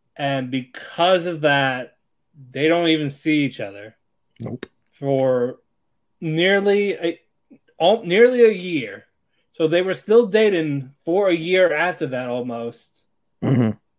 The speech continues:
Speaker 1: and did nothing. Like, no Christmas, no New Year, n-,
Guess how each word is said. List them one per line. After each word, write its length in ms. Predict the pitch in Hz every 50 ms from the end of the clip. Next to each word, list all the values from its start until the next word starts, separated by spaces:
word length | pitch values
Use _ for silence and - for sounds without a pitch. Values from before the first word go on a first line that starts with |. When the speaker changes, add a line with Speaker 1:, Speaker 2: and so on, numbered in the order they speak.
| _ -
Speaker 1:
and 200 | 147 147 147 143
did 220 | 147 143 143 135
nothing. 640 | 135 135 135 131 123 - - 120 104 98 104 113 - _ _ _ _ _ _ _ _ _
Like, 220 | - 113 110 110 117
no 160 | 123 120 113
Christmas, 720 | - - - 196 214 202 - - 208 196 196 180 - -
no 200 | 156 131 123 120
New 280 | 123 127 135 156 170 180
Year, 320 | 180 185 180 185 185 180
n-, 340 | 180 160 131 135 160 175 190